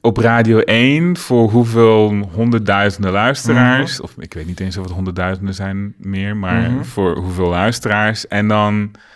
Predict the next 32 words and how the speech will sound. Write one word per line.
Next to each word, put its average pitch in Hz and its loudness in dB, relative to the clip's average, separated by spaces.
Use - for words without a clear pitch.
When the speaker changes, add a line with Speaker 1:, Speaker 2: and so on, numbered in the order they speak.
Speaker 1:
zo 110 4
hard 101 0
uithalen, 90 -2
ja, 92 0
tegen 110 2
een 104 2
van 95 0
de 101 2
weinige 101 0
zwarte 92 0
hoofdredacteuren 90 -4
in 80 -6
Nederland. 78 -10
Dan 90 -12
denk 82 -8
ik 80 -12
van, 80 -8
Speaker 2:
Maar 104 -2
hij 107 -6
mag 117 0
toch 117 -10
tegen 113 0
iedereen 110 0
hard 104 -4
uithalen? 95 -8
Ik - -20
bedoel, 110 -4
hard 117 0
uithalen 123 0
is 123 -6
zijn 120 -2
werk. 117 -4